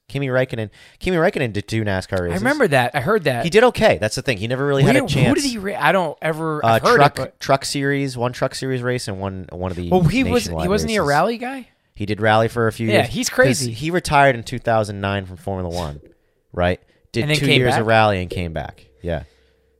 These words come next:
Speaker 1: Yep.
Speaker 2: What a guy.
Speaker 1: Um, but also, if you look at Jimmy Johnson, one of the best nascar drivers ever, did IndyCar this year and didn't do anything good. He just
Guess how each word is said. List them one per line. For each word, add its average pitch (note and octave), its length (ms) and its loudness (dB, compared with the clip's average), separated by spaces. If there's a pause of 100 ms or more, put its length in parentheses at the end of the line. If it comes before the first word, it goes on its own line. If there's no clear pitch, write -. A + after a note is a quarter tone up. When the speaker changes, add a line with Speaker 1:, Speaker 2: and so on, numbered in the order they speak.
(160)
Speaker 1:
Yep. D2+ 180 -12 (440)
Speaker 2:
What D3 180 -2
a - 20 -6
guy. E2 360 -4
Speaker 1:
Um, D#2 260 -10 (600)
but F#2 360 0 (400)
also, A2 480 0
if F#2 100 -4
you G2 80 -6
look F#2+ 180 -4
at F#2 160 -2
Jimmy F#2+ 200 -6
Johnson, F#2 500 -4
one F2+ 140 -6
of - 20 -4
the E2+ 60 -6
best F2+ 200 -4
nascar G2 320 -4
drivers E2 300 -4
ever, E2 260 -6 (300)
did G2 140 -2
IndyCar F#2+ 360 -4
this F2 220 -6
year E2+ 280 -4 (260)
and C#2 320 -14
didn't C#2+ 260 -16
do D#2 140 -12
anything D#2 320 -12
good. D2+ 240 -12 (140)
He D#2+ 120 -14
just - 380 -18